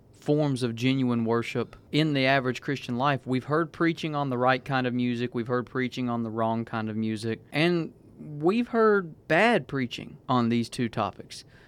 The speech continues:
You know, we've heard the, "Bless God, if it's not Amazing Grace, you don't need to be listening to it," which sounds all fine, well, and good, but in so doing, it almost provides a sense of false spirituality of,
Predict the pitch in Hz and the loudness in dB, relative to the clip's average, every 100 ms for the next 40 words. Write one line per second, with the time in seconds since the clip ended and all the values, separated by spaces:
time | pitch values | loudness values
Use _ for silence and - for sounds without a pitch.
0 | - - 123 123 120 123 143 143 139 139 | -14 -4 0 2 2 2 0 0 2 0
1 | 123 131 127 123 113 127 139 - 143 143 | 0 0 2 0 0 2 2 2 4 4
2 | 135 131 135 143 135 127 131 131 131 123 | 4 0 -2 4 4 4 4 2 0 2
3 | 131 139 - 135 127 123 117 120 120 180 | 2 2 0 0 0 0 -2 -2 0 0
4 | 240 - 120 113 110 - - - - - | 0 0 -2 -2 -4 -4 -12 -20 -20 -20
5 | - 147 165 - 185 262 247 170 160 151 | -4 0 0 2 2 2 4 4 4 2
6 | 156 151 143 139 127 123 160 226 175 143 | 0 0 0 -2 0 0 2 2 2 2
7 | 147 143 139 - 170 165 151 151 214 180 | 0 0 -4 -2 2 2 4 2 2 2
8 | 165 165 - - 165 156 156 185 185 165 | -2 -4 -12 -4 0 4 4 4 4 4
9 | - 156 135 147 151 139 135 131 - 151 | 2 0 4 4 4 2 -2 -2 -4 -8
10 | 151 131 120 - 151 156 151 - 151 147 | -6 -6 -4 0 2 2 0 -2 0 0
11 | - 135 135 185 165 131 123 120 | 0 2 4 4 2 2 2 0